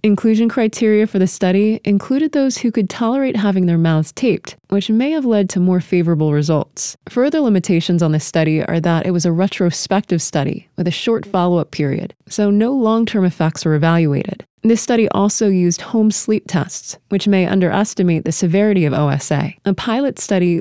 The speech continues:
looked at treating O S A and habitual open mouth breathing using porous oral patches.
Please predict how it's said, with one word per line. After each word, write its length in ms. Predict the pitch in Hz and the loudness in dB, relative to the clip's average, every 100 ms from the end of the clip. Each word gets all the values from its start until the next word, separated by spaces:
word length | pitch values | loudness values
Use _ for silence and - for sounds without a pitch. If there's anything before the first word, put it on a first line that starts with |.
| - | 0
looked 260 | 226 - | -2 -2
at 100 | 311 | -6
treating 420 | - - 262 269 233 | -6 -4 -2 -2 0
O 180 | 196 | 0
S 260 | 185 175 - | 0 0 -2
A 160 | 170 170 | 0 0
and 200 | 180 165 | 0 0
habitual 560 | 180 175 226 254 214 - | 0 0 -2 -2 0 0
open 280 | 185 180 | 0 2
mouth 280 | 165 160 - | 2 0 -2
breathing 500 | 185 190 208 214 226 | -2 0 2 0 0
using 320 | 196 190 190 | -2 0 0
porous 420 | 175 - 185 180 - | -2 0 0 0 -2
oral 260 | 202 214 202 | 0 0 0
patches. 640 | 151 143 - - - | -2 -4 -8 -12 -12